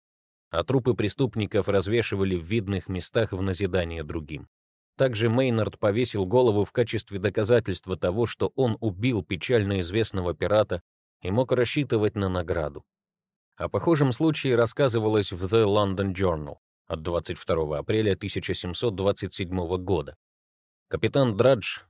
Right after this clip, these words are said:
доставил на Ямайку голову Николаса Брауна, печально известного пирата, за поимку которого правительство пообещало награду в пятьсот фунтов стерлингов. После битвы Мейнард отправился через пролив в город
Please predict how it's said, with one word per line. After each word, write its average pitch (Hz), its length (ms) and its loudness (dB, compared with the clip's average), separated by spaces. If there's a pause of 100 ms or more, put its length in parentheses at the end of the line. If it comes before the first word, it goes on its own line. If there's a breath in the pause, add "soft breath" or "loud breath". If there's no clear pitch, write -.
доставил 120 520 0
на 117 60 2
Ямайку 113 460 2
голову 110 440 2
Николаса 107 580 0
Брауна, 87 560 0 (380)
печально 107 520 0
известного 107 540 2
пирата, 107 560 2 (480)
за 90 180 -4
поимку 160 400 2
которого 151 500 2
правительство 117 720 0
пообещало 117 600 0
награду 76 480 -4
в - 180 -14
пятьсот 87 460 -6
фунтов 82 400 -4
стерлингов. 85 640 -4 (380)
После 113 280 0
битвы 143 380 0
Мейнард 123 540 2
отправился 110 640 0
через 104 320 -2
пролив 110 520 -2
в 87 140 -12
город 104 420 2